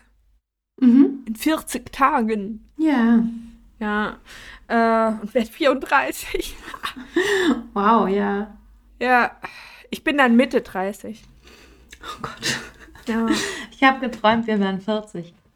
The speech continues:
Speaker 2: Ja.
Speaker 1: Das war okay. So, ich war so überrascht,
Speaker 2: Ja, ich glaub
Speaker 1: weil ich
Speaker 2: auch,
Speaker 1: dachte,
Speaker 2: ich
Speaker 1: „Wow, wir sind vierzig, ist okay.“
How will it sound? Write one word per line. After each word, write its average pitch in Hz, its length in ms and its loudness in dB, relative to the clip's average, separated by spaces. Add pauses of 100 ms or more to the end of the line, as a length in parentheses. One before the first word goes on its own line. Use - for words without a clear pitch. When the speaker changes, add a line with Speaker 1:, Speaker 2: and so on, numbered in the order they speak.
(840)
Speaker 2:
Ja. 233 340 2
Speaker 1:
Das - 0 -
war 262 200 6
okay. 262 480 -4 (180)
So, - 160 -16
ich 233 140 -8
war 247 160 2
so 233 60 -4
überrascht, 233 220 0
Speaker 2:
Ja, 330 120 4
ich - 80 -4
glaub 359 220 2
Speaker 1:
weil 302 80 4
ich - 40 0
Speaker 2:
auch, 240 60 -4
Speaker 1:
dachte, - 120 -10
Speaker 2:
ich 233 60 0
Speaker 1:
„Wow, 330 260 4
wir 240 100 -4
sind 226 180 0
vierzig, 262 600 -4
ist - 200 -16
okay.“ 262 600 -6